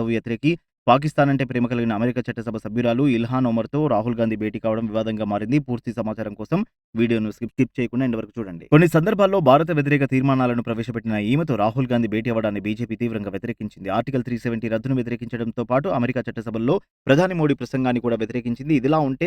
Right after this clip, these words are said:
తాజాగా రాహుల్ గాంధీ కలిసిన వ్యక్తుల్లో డొనాల్డ్ లూ అనే అమెరికన్ దౌత్యవేత్త కూడా ఉన్నాడు. ఇతను అమెరికా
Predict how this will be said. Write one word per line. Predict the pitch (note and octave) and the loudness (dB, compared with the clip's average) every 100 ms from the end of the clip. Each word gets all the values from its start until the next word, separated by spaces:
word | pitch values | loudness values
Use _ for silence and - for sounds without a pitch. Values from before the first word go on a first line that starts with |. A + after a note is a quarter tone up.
| E3 | 0
తాజాగా | B2+ C3 C3 | 0 0 2
రాహుల్ | A#2+ A#2 B2 A#2+ | 2 0 -2 0
గాంధీ | A#2 A2+ | 0 -2
కలిసిన | A2 A2+ G#2 | -6 -4 -8
వ్యక్తుల్లో | - D3+ E3+ C3+ | -4 0 2 2
డొనాల్డ్ | A2+ B2+ B2+ A2 G2+ | 2 2 2 -2 0
లూ | D#3 D3+ | 2 4
అనే | A#2+ C3 - _ _ A2+ | 2 -2 -8 _ _ 4
అమెరికన్ | D#3+ F3 E3+ | 4 2 2
దౌత్యవేత్త | C3 B2+ C3 A#2+ A#2 | 2 2 -2 -2 -4
కూడా | A#2 D3+ | -2 0
ఉన్నాడు. | A2 D#2+ - D#3 | 0 0 4 6
ఇతను | G3 C#3+ D3+ _ B2+ | 6 2 0 _ 6
అమెరికా | G3+ A#3 | 6 4